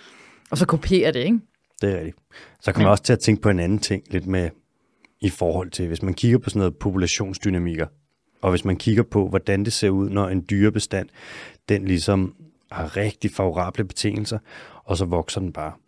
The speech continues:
Speaker 2: Og den kan vokse, altså alt efter hvad for en art det er, alt efter hvor, hvor hurtigt den formerer sig, så mere eller mindre eksponentielt. Og nogle af dem, så vokser de op, eksponentiel vækst, og så sker der altid det samme. Så rammer de et plateau,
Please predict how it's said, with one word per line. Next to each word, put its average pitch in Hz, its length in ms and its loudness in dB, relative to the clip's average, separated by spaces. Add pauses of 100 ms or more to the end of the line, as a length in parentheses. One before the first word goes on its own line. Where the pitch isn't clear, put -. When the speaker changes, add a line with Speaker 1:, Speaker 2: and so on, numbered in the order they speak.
(400)
Speaker 2:
Og 92 120 -2
den 90 120 0
kan 85 160 -4
vokse, 82 380 -2
altså 85 160 -10
alt 92 180 -6
efter 92 180 -4
hvad 87 180 -4
for - 120 -6
en 95 200 -6
art - 300 -8
det 87 80 -6
er, 85 40 -6
alt 95 180 -2
efter 95 160 -8
hvor, 98 100 -2
hvor 95 160 -2
hurtigt 104 280 4
den 107 100 0
formerer 101 280 0
sig, 98 120 -2 (300)
så - 100 0
mere 104 140 4
eller 101 140 0
mindre 92 240 2
eksponentielt. 92 720 -4 (1000)
Og 98 160 0
nogle 107 320 4
af 87 80 0
dem, 104 160 -2
så - 160 0
vokser 98 320 -2
de 98 100 -2
op, 110 280 2
eksponentiel 107 640 2
vækst, 107 280 0 (340)
og 92 80 -4
så 92 80 0
sker 95 200 -4
der 92 80 -2
altid 90 260 -6
det 82 80 -2
samme. 82 300 -4 (1080)
Så - 120 -4
rammer 90 200 0
de 92 60 4
et 90 100 0
plateau, 104 420 4